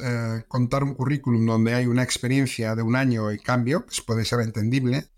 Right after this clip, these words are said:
pero en nuestra cultura, otra cosa sería la cultura anglosajona probablemente, o en Estados Unidos,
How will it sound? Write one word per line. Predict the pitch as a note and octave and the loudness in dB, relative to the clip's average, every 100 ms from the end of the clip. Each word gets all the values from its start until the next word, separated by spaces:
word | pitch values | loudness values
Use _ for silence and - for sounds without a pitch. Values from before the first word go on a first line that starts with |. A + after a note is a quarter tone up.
| _ _ _ _ _ _ _ | _ _ _ _ _ _ _
pero | A#2 | 0
en | A#2+ | 2
nuestra | B2+ C3 | 2 0
cultura, | B2 B2 A#2 D#3+ D#3 D#3 | -2 -4 -2 0 0 0
otra | C3 B2+ | -2 -2
cosa | A#2 | -2
sería | B2+ B2+ | 0 2
la | B2 | 0
cultura | A#2+ A2+ A#2+ | -2 -2 -2
anglosajona | A#2+ A2+ G#2+ - C3 A#2+ | -2 -4 -4 0 2 2
probablemente, | A2 A2 B2+ C3 G#2+ | 0 0 2 0 0
o | |
en | G#2 | -2
Estados | G#2+ A#2+ B2 | -2 -2 2
Unidos, | C3 B2+ D3+ - | 2 0 -2 -10